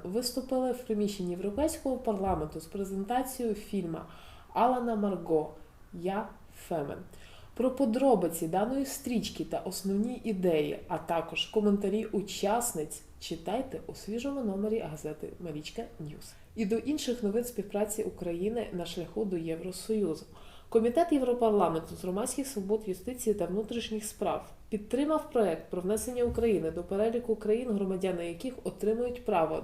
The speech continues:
на безвізове пересікання меж європейських країн. Дане рішення, за оцінками експертів, буде прийнято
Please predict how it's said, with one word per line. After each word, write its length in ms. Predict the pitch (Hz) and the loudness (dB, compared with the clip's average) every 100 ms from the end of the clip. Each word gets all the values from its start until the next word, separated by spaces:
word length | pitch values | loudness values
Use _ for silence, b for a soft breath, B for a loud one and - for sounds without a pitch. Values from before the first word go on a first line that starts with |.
| 170 | -2
на 120 | 175 | -2
безвізове 720 | 175 175 170 180 226 220 190 | -2 -4 -2 -2 2 2 2
пересікання 720 | 165 170 165 - 160 202 233 220 B B B - | 0 -2 -4 -4 -2 0 0 -6 B B B -6
меж 340 | 170 196 240 | -2 -2 -2
європейських 800 | - 165 160 - 151 - - 180 | -6 -8 -8 -4 -2 -2 -6 -6
країн. 360 | - 202 185 147 - B B B | -2 0 2 0 -2 B B B
Дане 360 | 196 320 302 302 | 4 6 6 6
рішення, 640 | 262 180 - 180 165 160 | 6 2 2 0 0 -2
за 180 | - 185 | 0 0
оцінками 480 | 175 - 240 262 254 | 0 -2 -4 -2 -2
експертів, 540 | 247 - 196 156 - | -4 -2 0 0 -2
буде 260 | 160 175 160 | -6 -2 -2
прийнято 640 | 156 170 180 226 220 208 | -2 0 0 2 0 -2